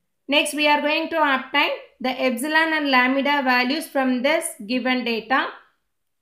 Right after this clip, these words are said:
So here one by square root of one plus epsilon squared is equal to point eight.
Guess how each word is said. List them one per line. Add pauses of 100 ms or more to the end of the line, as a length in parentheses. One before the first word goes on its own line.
(120)
So
here
one
by
square
root
of
one
plus
epsilon
squared
is
equal
to
point
eight.